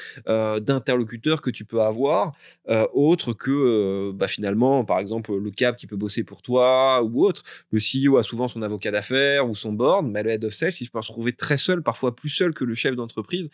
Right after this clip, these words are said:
justement dans, dans l'entreprise. Donc c'est important pour head of sales, ça me fait,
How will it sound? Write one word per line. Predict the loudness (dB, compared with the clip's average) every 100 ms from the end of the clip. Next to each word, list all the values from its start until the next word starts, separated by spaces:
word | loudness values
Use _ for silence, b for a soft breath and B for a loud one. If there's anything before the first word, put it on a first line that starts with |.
| B B
justement | -14 -6 -2 2 2
dans, | 2 0
dans | -2 -4
l'entreprise. | -6 -8 -6 -6 -8 -10
Donc | -10 -2
c'est | 0
important | 0 -2 0 -2
pour | 0
head | 0
of | 0 0
sales, | -2
ça | -2 -8
me | -8
fait, | -8